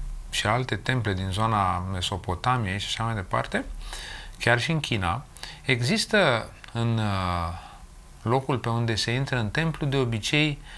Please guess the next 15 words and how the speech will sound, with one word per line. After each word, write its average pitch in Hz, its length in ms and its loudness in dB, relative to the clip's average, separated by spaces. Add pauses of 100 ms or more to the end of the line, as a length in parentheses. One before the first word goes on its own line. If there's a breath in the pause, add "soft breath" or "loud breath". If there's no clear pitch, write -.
(360 loud breath)
păzitorii 120 840 2 (120)
porții 101 600 0 (180)
sau 95 400 2 (100)
coloane, 110 580 6 (640 loud breath)
una 165 260 6
care 143 220 6
sugerează 127 840 4 (140)
energia 110 460 2
masculină, 104 580 2
cealaltă 135 400 2
care 117 220 4
sugerează 120 720 2
energia 117 480 4
feminină. 110 440 -2
Așadar, 104 500 2